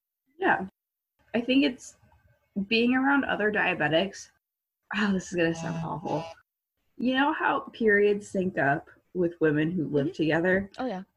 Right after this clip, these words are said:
Speaker 1: I think there's something along the lines of that happening at camp sometimes.
Speaker 2: Oh, like, your friend is low and so you're low? <laughs>
Speaker 1: Yeah, it's happened to me before. Like, I was at a, a, it was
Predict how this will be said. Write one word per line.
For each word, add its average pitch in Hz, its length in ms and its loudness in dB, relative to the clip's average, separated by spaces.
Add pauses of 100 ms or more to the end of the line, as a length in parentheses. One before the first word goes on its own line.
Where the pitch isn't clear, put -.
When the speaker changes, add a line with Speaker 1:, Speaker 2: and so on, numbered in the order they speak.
(160)
Speaker 1:
I 220 120 4
think 254 500 0 (300)
there's 214 300 0
something 220 400 2
along 190 380 2
the 165 80 2
lines 156 340 0
of 147 160 -2
that 147 260 0
happening 147 480 0
at - 140 -8
camp 139 400 -4
sometimes. 180 840 -2 (380)
Speaker 2:
Oh, 170 400 0
like, 156 260 -6
your 170 120 -4
friend 156 260 -2
is 165 120 0
low 170 220 0
and 160 120 -4
so 151 100 -10
you're 147 200 -2
low? 165 300 0 (180)
<laughs> - 180 -10
Speaker 1:
Yeah, 220 400 2 (180)
it's 277 220 0
happened 339 420 0
to 370 40 6
me 226 140 4
before. 240 400 0
Like, 202 260 0 (120)
I 214 120 2
was 240 160 0
at 233 140 2
a, - 320 -4 (220)
a, - 120 -4
it 233 60 4
was 233 300 4